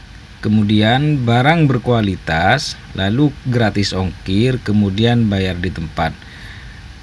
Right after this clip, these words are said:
Di sini kalian bisa edit dengan mengisi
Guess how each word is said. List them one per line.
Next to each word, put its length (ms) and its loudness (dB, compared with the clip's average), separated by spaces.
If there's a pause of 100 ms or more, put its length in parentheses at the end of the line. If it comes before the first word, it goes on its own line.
(220)
Di 140 2
sini 240 4
kalian 480 6
bisa 320 4
edit 420 2 (540)
dengan 560 6
mengisi 960 6